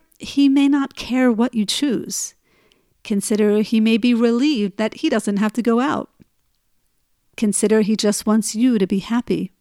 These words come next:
Consider he may even surprise you and join in on your party. K.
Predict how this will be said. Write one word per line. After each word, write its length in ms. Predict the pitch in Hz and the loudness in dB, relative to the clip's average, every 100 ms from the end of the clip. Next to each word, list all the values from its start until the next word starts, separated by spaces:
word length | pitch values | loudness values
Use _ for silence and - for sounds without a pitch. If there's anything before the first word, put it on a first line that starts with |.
| _ _ _ _ _ _ _ _ _ _ _ _ - | _ _ _ _ _ _ _ _ _ _ _ _ -8
Consider 600 | 233 202 285 262 208 208 _ _ _ | -4 -2 0 2 0 -2 _ _ _
he 220 | - 240 | 0 2
may 340 | 240 247 247 - | 2 2 0 0
even 500 | 240 233 233 220 - | 0 2 0 -2 -4
surprise 680 | - 202 - 233 294 302 190 | -6 -6 -6 -2 0 0 2
you 300 | 175 175 190 - | 2 2 -2 0
and 160 | 214 | 0
join 320 | 202 226 226 214 | 2 2 2 0
in 460 | 254 294 220 202 - | 0 2 0 -2 -2
on 180 | 233 208 | 0 0
your 140 | 220 | 0
party. 560 | 214 247 285 226 - 190 _ _ _ _ _ _ _ _ _ _ _ _ _ _ _ _ | -2 -4 -2 -4 -6 -10 _ _ _ _ _ _ _ _ _ _ _ _ _ _ _ _
K. 420 | - 233 - - | -4 -2 -2 -4